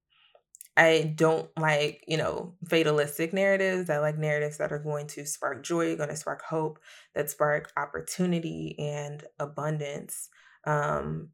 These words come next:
and there is, I believe, a way to do that that doesn't isolate people or place them into, like, these good apple, bad apple categories, but, like, even some of our faves are problematic, right? Like, anybody who's <laughs> been in any kind of social justice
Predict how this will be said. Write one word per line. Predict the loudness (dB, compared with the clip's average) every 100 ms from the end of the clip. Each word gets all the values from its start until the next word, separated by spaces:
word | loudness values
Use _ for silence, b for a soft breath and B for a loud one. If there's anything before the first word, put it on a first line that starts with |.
| -2
and | 0
there | 2 2 2 0 -2 -4 -10 _ -4
is, | 0 2 2 0
I | 0 0
believe, | 0 0 0
a | -2
way | -2 0 0 -2
to | -4
do | -6 -2 -2
that | 0 0 -2 -6 _ b b -2
that | -2 2
doesn't | 0 2 2
isolate | 2 0 -2 -2
people | -4 -4 -2
or | -2
place | 0 0 -2
them | -2 -2
into, | -2 -4
like, | -4 -4 -4
these | -8 -6
good | -2 0 0
apple, | -2 -4 -10
bad | -6 -4 -2
apple | -2 -4 -8
categories, | -6 -6 -6 -8 -10 -10 -10
but, | -8 -6
like, | -4 -6 -8 _ B B B B B B _ _ 0
even | 2 4 4
some | 4 4
of | 4 4
our | 2
faves | 2 -2 -2 -4
are | -8
problematic, | -6 -4 -4 -6 -6 -6 -6 -10 -8
right? | -6 -4 -4
Like, | -6 -8 -10 -18 -6
anybody | 0 2 4 4
who's | 2 0 -2 0
<laughs> |
been | 4 6
in |
any | 6 4
kind | 2 2
of | 2
social | 2 2 2
justice | 2 2 0 -2